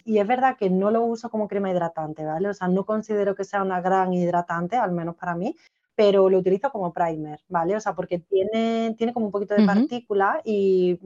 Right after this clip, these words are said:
Speaker 1: cuando la sacas del tarro ves que no es blanca, no es una crema blanca, tiene un poquito de, de partícula y lo que hace es dar como luminosidad. Entonces lo utilizo sobre todo en zona de,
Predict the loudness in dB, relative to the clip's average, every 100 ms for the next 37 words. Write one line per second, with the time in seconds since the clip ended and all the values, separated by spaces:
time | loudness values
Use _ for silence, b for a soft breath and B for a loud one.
0 | -8 -4 -2 -2 -4 -4 -4 -2 -2 -2
1 | -2 -2 -2 -2 0 -2 -2 -4 -4 -4
2 | -6 -6 -6 -6 -2 -4 -2 -6 -10 -10
3 | -10 -10 -8 -6 -4 -6 -6 -8 -6 -6
4 | -6 -12 -8 -8 -8 -14 -8 -4 -4 -2
5 | -4 -2 -2 -2 -4 -2 -4 -4 -8 -6
6 | -8 -10 -14 -8 -8 -8 -12 -8 -8 -6
7 | -8 -10 -16 -16 -10 -8 -8 -8 -8 -6
8 | -8